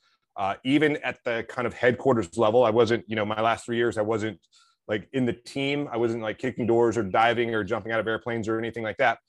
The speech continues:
I was doing things that were supporting the team, but it was still, you know, some of it was fear of, like,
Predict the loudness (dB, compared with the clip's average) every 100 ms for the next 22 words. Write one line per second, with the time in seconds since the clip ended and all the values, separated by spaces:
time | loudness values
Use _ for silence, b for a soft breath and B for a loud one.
0 | _ _ -4 0 0 0 0 0 -2 -6
1 | _ _ _ -4 -2 -2 -2 -4 -4 -8
2 | -6 0 0 0 -2 -8 -10 -20 -20 -20
3 | _ _ _ _ -8 2 4 4 2 -2
4 | 0 4 8 8 4 -4 -4 -4 -4 -10
5 | _ -10 -2 2 2 0 0 2 4 0
6 | -4 -16 _ _ _ _ _ _ _ _
7 | _ _ -16 -4 -2 0 -2 -4 _ _
8 | -6 -4 -2 0 0 -4